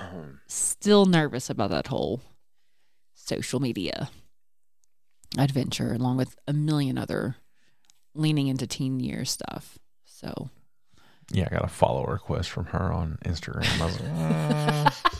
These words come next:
Speaker 2: "Uh." <laughs>
Speaker 1: Nah. Well, I had made a post, um,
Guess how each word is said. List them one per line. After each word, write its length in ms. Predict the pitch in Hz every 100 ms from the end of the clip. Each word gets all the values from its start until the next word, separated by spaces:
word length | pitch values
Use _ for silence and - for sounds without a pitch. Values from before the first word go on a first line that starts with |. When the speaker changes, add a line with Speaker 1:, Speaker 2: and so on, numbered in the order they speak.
| - -
Speaker 2:
"Uh." 60 | - -
<laughs> 40 | - - - - - - - - - -
Speaker 1:
Nah. 640 | 285 302 320 320 311 311 311 - - 220
Well, 420 | 202 190 185 - -
I 260 | 165 170 175
had 200 | 180 180
made 200 | 175 156
a 60 | 143
post, 840 | - 135 147 120 - - - - - -
um, 680 | 131 120 117 107 120 131